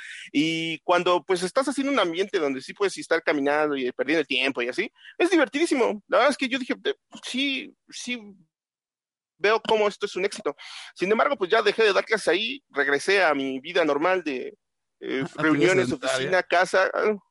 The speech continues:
Speaker 1: No, no, no, no, no puedo, no conecto. O sea,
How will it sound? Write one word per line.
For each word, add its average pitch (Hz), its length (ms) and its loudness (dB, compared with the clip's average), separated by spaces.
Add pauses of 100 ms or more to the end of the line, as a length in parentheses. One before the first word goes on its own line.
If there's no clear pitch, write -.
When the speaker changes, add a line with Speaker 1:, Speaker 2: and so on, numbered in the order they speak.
(720)
Speaker 1:
No, 190 440 2
no, 185 200 2
no, 175 500 -2
no, 190 220 -4 (220)
no 190 120 -2
puedo, 185 340 4
no 202 100 2
conecto. 202 360 -2
O 135 200 -8
sea, 160 200 2